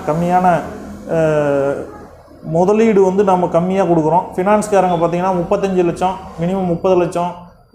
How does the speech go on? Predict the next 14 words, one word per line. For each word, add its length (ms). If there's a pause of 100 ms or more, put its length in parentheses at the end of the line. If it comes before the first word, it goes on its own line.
(180)
tire 300
loan, 380
body 240
payment 420
loan, 320 (680)
டீசலுக்கு 760
எல்லாமே 440
கடன் 340
கடன்னு 320
கொடுத்து 240
நம்மளை 240
ஒரு 180
கடன்லயே 420
தள்ளிடுறாங்க. 580